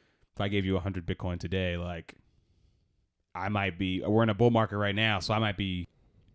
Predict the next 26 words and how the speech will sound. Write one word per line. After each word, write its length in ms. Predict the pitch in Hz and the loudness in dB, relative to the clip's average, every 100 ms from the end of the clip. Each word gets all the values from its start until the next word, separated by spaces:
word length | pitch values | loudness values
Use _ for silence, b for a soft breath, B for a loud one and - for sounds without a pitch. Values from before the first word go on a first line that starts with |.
| - - B B - - | -18 -18 B B -14 -4
um, 580 | 98 98 95 92 90 - _ | 0 2 2 0 -4 -8 _
yeah, 140 | 117 113 | 0 2
sorry, 260 | 110 117 101 | 4 4 4
we 80 | |
cut 120 | 98 117 | 2 2
out 140 | 117 | 2
for 100 | 117 | 0
a 40 | |
little 180 | 104 98 | 0 0
bit. 220 | 95 95 - | 0 -2 -2
I 40 | 98 | -8
had 100 | 98 | -10
some 120 | 101 | -10
technical 340 | 98 95 90 | -10 -8 -10
difficulties, 560 | 90 87 - 90 - 90 | -10 -10 -8 -8 -6 -6
but 120 | 98 | 0
I 40 | |
wanted 120 | 98 95 | 0 0
to 60 | |
finish 200 | 107 98 | -2 -2
the 100 | - | -4
thought, 380 | - 92 90 - - | -4 -4 -4 -6 -8
and 120 | 95 | -6
it 80 | 95 | -4
was, 220 | 90 85 | -4 -2
um, 520 | 87 85 82 82 82 | -4 -4 -6 -8 -12